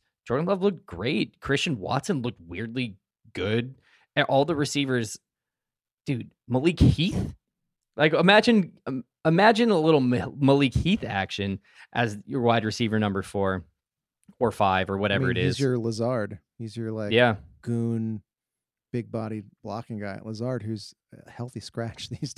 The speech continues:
Speaker 2: days
Speaker 1: That's
Speaker 2: on
Speaker 1: funny.
Speaker 2: the Jets.
Speaker 1: It's, it's
Speaker 2: It's not
Speaker 1: so
Speaker 2: funny. I
Speaker 1: funny.
Speaker 2: don't wish that on him, but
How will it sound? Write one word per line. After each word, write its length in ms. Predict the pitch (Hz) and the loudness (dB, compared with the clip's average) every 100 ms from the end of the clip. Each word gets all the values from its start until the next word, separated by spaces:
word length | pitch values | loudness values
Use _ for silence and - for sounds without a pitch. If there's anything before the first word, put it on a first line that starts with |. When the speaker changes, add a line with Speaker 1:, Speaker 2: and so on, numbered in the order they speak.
| - | -14
Speaker 2:
days 440 | - - - - - _ _ _ - | -14 -14 -12 -14 -14 _ _ _ -4
Speaker 1:
That's 220 | 95 92 120 | -4 -4 -12
Speaker 2:
on 60 | - | -12
Speaker 1:
funny. 220 | 98 80 | -10 -10
Speaker 2:
the 80 | - | -10
Jets. 500 | 104 104 107 - - _ _ - | -12 -12 -12 -16 -20 _ _ -20
Speaker 1:
It's, 360 | 113 117 - - _ _ - | -20 -16 -16 -18 _ _ -20
it's 140 | - | -18
Speaker 2:
It's 240 | 104 - 311 | -16 -10 -4
not 140 | 170 | -4
Speaker 1:
so 60 | - | -2
Speaker 2:
funny. 200 | 135 107 | -2 -2
I 40 | |
Speaker 1:
funny. 80 | 135 | -2
Speaker 2:
don't 160 | 147 139 | 0 2
wish 240 | 147 - | 0 -2
that 220 | 117 98 | -6 -6
on 180 | 98 92 | -8 -8
him, 240 | 92 87 | -8 -8
but 320 | 104 98 92 | -6 -4 -6